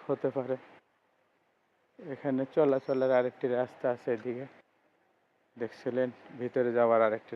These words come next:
রাস্তা। এদিকে যাইতে চাচ্ছি না আমি, একটু এদিকে যাব, কি অবস্থাটা দেখি।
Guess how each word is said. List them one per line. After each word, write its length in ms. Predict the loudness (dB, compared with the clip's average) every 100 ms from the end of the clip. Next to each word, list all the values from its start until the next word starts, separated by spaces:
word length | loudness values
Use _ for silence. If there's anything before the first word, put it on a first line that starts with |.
| -4
রাস্তা। 280 | -4 -12 -14 -14 _ _ _ _ _ _ -6
এদিকে 300 | 0 2 2 4
যাইতে 220 | 2 0 -2
চাচ্ছি 280 | -2 -2 -4
না 60 | -4 -6
আমি, 100 | -8
একটু 140 | -10 -2 0
এদিকে 340 | 2 0 0 0
যাব, 160 | -2 -2 -8
কি 80 | -2 0
অবস্থাটা 440 | 0 -4 -12 -10 -8 -10
দেখি। 220 | -10